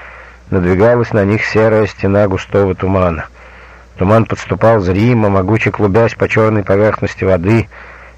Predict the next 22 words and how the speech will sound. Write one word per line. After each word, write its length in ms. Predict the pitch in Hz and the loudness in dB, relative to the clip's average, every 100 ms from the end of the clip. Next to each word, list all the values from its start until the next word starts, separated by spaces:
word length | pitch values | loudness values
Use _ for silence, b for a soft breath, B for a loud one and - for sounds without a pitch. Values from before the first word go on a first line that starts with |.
| - | -2
неуклонно 560 | 101 87 107 117 113 | 0 2 2 2 0
заполняя 520 | 104 104 101 101 113 107 | -2 0 0 2 2 2
собой 380 | - 92 107 | 0 0 0
все 240 | 104 - 107 | 0 0 0
окружающее 640 | - 101 101 110 - 101 | 0 0 2 2 0 -4
пространство. 800 | - 101 - 104 95 - - - - B B B B B 90 | -2 -4 0 0 0 -2 -14 -18 -18 B B B B B -8
Он 100 | 87 | -2
приближался 720 | 95 92 101 101 113 - 98 | -2 0 0 2 2 0 -4
как 160 | 95 | -4
живое 380 | 92 101 107 107 | 0 2 2 0
существо, 720 | - 90 - - - 92 82 - B B B B B | -4 -6 -6 -8 -2 0 0 -4 B B B B B
как 160 | 85 | -8
чудовище, 760 | - 110 104 120 101 87 - 90 | -2 0 2 2 2 -2 -4 -2
имеющее 520 | 95 107 101 - 104 | 0 0 0 -2 -2
непременной 640 | 104 92 98 110 113 107 | -2 -2 0 2 2 0
целью 440 | 95 104 107 101 98 | -2 0 0 0 -2
захватить, 560 | 95 101 87 117 110 | 0 0 0 0 -2
поглотить 520 | - 95 95 90 110 107 | -2 -2 -2 0 -2 -2
их 140 | - | -4
вместе 380 | 90 104 - 90 | -2 -2 -4 -10
с 100 | - | -4
лодкой, 540 | 92 110 - 95 92 | 2 2 0 -4 -4